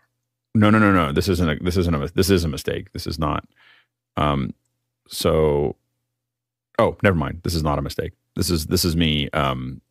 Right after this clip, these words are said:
jumping. I, I cut to another take. Never mind. Never mind. It's not a mistake. Um,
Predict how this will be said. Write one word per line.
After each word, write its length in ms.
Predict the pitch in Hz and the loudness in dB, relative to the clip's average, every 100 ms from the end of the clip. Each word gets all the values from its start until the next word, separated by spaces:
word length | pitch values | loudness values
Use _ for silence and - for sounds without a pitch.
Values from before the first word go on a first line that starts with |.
| - | -4
jumping. 380 | 90 80 78 69 | 0 0 0 -4
I, 120 | 73 - | -4 -6
I 60 | 76 | -10
cut 260 | - - | -6 -6
to 80 | 78 | -4
another 320 | 69 - - - _ _ _ | -4 -6 -10 -14 _ _ _
take. 280 | - - - - | -6 -6 -6 -6
Never 140 | 73 | -6
mind. 140 | 64 - _ _ - | -6 -14 _ _ -6
Never 120 | - | -6
mind. 100 | 101 | -6
It's 80 | - | -4
not 100 | 117 | -2
a 40 | |
mistake. 260 | 98 - - _ _ - - - - - | -2 -8 -12 _ _ -20 -20 -20 -20 -4
Um, 380 | 87 82 78 78 | 2 2 2 -2